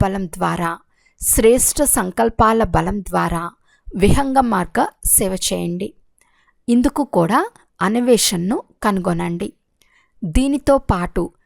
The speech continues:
సంఘటిత రూపంలో దృఢ సంకల్పం ద్వారా పాత సంస్కార స్వభావాలను మరియు పాత నడవడిక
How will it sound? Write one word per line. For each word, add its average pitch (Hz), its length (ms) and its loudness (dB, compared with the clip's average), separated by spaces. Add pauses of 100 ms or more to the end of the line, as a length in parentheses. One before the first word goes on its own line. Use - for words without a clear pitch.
(140)
సంఘటిత 247 600 0 (100)
రూపంలో 185 480 0 (500)
దృఢ 220 180 2 (180)
సంకల్పం 240 520 0 (140)
ద్వారా 175 380 -4 (600)
పాత 220 260 2 (140)
సంస్కార 233 540 0 (140)
స్వభావాలను 180 840 -2 (400)
మరియు 175 360 0 (420)
పాత 202 220 2 (160)
నడవడిక 190 520 -2